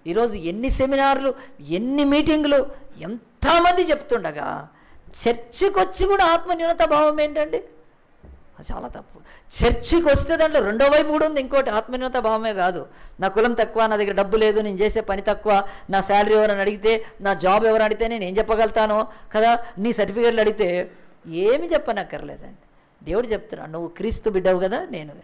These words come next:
నువ్వు పాపివి, నేను పాపిని, నీవు నేను ఒకే రక్తంతో కట్టబడ్డాం కనుక ఇంకే తేడా లేదు." మనము యేసు రక్తంతో కడగబడ్డ మనము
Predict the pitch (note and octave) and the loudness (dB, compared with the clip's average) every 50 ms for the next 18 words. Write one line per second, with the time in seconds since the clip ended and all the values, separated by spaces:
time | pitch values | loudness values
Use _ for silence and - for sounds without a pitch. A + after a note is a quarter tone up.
0 | - D#3 D3+ D#3 F#3+ G#3 B3 B3+ B3+ B3+ A#3 A3 A3 G#3+ A3+ A3 A#3 C4+ D#4 F#4 | -20 -18 -16 -14 -10 -6 -4 -4 -2 -2 -2 -2 0 -2 -2 -2 -2 -2 -2 -2
1 | F#4 - - - - - _ - - - D3+ C3+ C#3+ C#3+ C#3 - - D3 - - | -4 -8 -14 -20 -20 -20 _ -20 -18 -16 -12 -12 -12 -10 -10 -8 -10 -10 -10 -12
2 | - G3+ - - - - - - _ B2+ C3+ F3 A3+ C4 C#4 C#4+ C#4 C#4 C#4 C#4 | -14 -16 -16 -18 -20 -20 -20 -18 _ -6 -2 0 2 2 4 4 4 4 4 4
3 | B3 A3+ - - C4+ D4 D4 C#4 - - B3+ A#3+ A3+ A#3 G3 G3 F#3 F3+ F3 E3+ | 4 2 2 2 4 4 4 4 2 0 -2 0 0 0 -2 0 -2 -2 -2 -2
4 | D#3+ D#3 D3+ D3 C#3+ D#3 F#3+ G#3 A#3 G#3 F3+ - D3 - - - - - D#3+ D#3 | -4 -6 -8 -12 -14 -14 -12 -12 -12 -12 -12 -14 -14 -14 -12 -12 -14 -14 -14 -16
5 | - - - - _ - - - - _ D3+ E3 G3+ A#3+ D4 D4+ D4+ C#4 C4 C#4 | -18 -20 -20 -20 _ -20 -20 -20 -20 _ -6 -2 0 2 2 2 4 4 4 2
6 | C#4+ D#4 D4 C#4+ C#4+ - - D#4+ D#4+ D#4+ E4 D#4 - C4+ C#4 C#4 D4 D4+ D4 D#4 | 4 4 2 2 2 2 2 0 2 4 2 2 2 2 4 4 4 6 4 4
7 | D4+ D#4 D4 A3 G3+ A3+ C4 D4 D#4 | 4 2 2 2 2 2 2 4 4